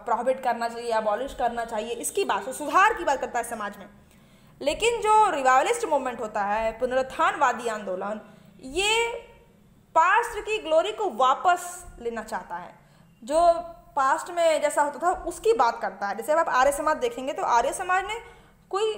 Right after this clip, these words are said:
सुधार की बात नहीं की, बल्कि इन्होंने, इनका मोटिव ही था go back to Vedas, वेद की तरफ चलो या वेद की तरफ लौटो।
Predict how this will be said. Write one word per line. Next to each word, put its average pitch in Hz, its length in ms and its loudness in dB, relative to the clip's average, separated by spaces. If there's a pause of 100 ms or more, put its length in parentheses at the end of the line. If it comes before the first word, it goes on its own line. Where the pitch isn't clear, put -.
(240)
सुधार 311 400 2
की 370 120 -4
बात 330 160 2
नहीं 262 100 -6
की, 226 100 -12
बल्कि 330 280 -2
इन्होंने, 370 300 -4
इनका 339 220 0
मोटिव 311 400 0
ही 339 60 -4
था 294 160 2 (100)
go 285 160 6
back 233 340 4
to 262 140 -8
Vedas, 208 420 -6 (460)
वेद 285 300 -2 (100)
की 277 80 -10
तरफ 208 380 0
चलो - 260 -10 (200)
या 240 120 2
वेद 277 240 -2
की 302 80 -10
तरफ 247 300 -2
लौटो। 196 320 -2